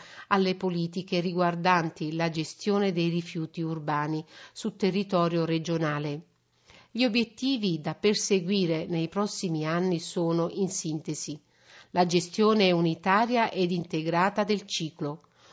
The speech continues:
un forte incremento delle percentuali di raccolta differenziata, oggi siamo solo al nove per cento, attraverso meccanismi di premialità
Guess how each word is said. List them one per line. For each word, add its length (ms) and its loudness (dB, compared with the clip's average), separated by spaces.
un 140 2
forte 420 4
incremento 720 2
delle 320 0
percentuali 880 -2
di 120 -2
raccolta 640 0
differenziata, 1080 -4
oggi 280 2
siamo 380 -4
solo 320 2
al 100 2
nove 240 -2
per 220 -6
cento, 540 -8
attraverso 640 2
meccanismi 720 0
di 180 -4
premialità 840 0